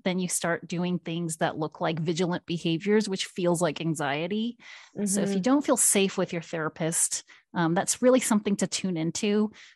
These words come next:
Speaker 1: But of course, we can all feel nervous and unsure about someone if it's the first time that we're speaking with them. So I would encourage somebody to consider two or three sessions to figure out whether it feels like a good match for them.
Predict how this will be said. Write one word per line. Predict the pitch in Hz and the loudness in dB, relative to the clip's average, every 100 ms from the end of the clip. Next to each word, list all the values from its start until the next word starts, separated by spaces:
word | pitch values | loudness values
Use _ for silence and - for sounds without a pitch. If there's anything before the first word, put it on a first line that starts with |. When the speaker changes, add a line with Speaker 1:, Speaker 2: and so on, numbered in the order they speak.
| - | -4
Speaker 1:
But | 294 | -4
of | - | 2
course, | 294 269 | 2 2
we | 269 | 0
can | - 220 | 2 4
all | 220 | 2
feel | - 214 208 208 | -2 0 2 2
nervous | 180 170 175 180 180 - - - | 2 0 0 0 0 2 0 -2
and | 180 170 175 | -6 -6 -2
unsure | 180 175 - 190 180 | 0 0 -2 -2 -2
about | 160 - | -2 -2
someone | - 170 165 160 | -2 0 0 -2
if | 175 | -4
it's | - | -8
the | 170 | -6
first | - 175 - | 0 0 0
time | - 170 | 0 0
that | 170 | 0
we're | 160 | -2
speaking | - - 151 185 196 | -4 -4 -4 0 2
with | 214 | 2
them. | 240 240 247 - - - _ | 2 4 2 0 -20 -20 _
So | - 190 180 | -4 -2 2
I | 202 | 2
would | 208 320 392 | 2 2 2
encourage | 277 - 226 214 - | 0 0 -2 0 -2
somebody | 208 185 180 175 | -2 -4 -4 -6
to | - | -6
consider | 180 196 185 196 185 180 170 - | -2 0 0 0 2 2 2 -2
two | - 185 | -2 0
or | 208 | 0
three | - 226 269 | -2 0 0
sessions | - 196 - 185 190 | 2 0 0 -2 -4
to | - | -6
figure | - 185 170 180 | -4 -4 0 2
out | 170 175 | 2 2
whether | 170 175 | 2 2
it | 160 - | -2 -4
feels | 175 175 180 | -2 -2 0
like | 175 | -4
a | 165 | -4
good | 151 165 | -4 -2
match | 165 143 - | -2 -4 -4
for | - 175 | -4 -2
them. | 196 226 262 | 0 2 0